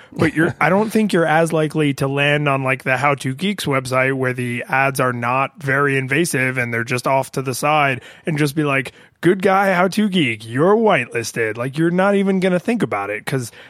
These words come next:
Speaker 1: the ads are not invasive and they're being blocked, so they're extra not invasive 'cause you're
Speaker 2: Yeah.
Speaker 1: not even
Speaker 2: <laughs>
Speaker 1: seeing them.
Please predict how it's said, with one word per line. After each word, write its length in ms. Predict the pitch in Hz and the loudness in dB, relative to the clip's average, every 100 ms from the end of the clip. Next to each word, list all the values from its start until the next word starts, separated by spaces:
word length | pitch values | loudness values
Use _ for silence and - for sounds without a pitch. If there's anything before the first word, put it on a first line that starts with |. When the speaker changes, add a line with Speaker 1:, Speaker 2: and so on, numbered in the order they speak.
| - | -12
Speaker 1:
the 160 | - 127 | -4 2
ads 300 | 143 160 156 | 4 4 2
are 80 | 151 | 2
not 220 | 147 147 | 2 2
invasive 560 | 131 143 165 170 170 160 | 0 2 0 2 2 2
and 360 | - 131 165 | 0 0 2
they're 140 | 156 143 | 2 2
being 320 | 143 135 123 | 0 -2 -4
blocked, 460 | 120 135 151 151 | -2 0 0 -2
so 180 | - 131 | -6 -6
they're 320 | 117 110 110 - | -4 -4 -4 -4
extra 500 | 143 - - 170 139 | -4 -4 -2 0 0
not 260 | 120 120 | 0 0
invasive 640 | 135 135 123 123 131 127 160 | -2 -2 -2 -2 -2 -2 0
'cause 160 | 151 127 | 2 4
you're 80 | 120 | 4
Speaker 2:
Yeah. 160 | 170 | 4
Speaker 1:
not 100 | 139 | 4
even 200 | 190 156 | 4 4
Speaker 2:
<laughs> 40 | 160 | 0
Speaker 1:
seeing 440 | - 143 175 123 | -2 -2 0 -2
them. 300 | 113 117 151 | -4 -4 -4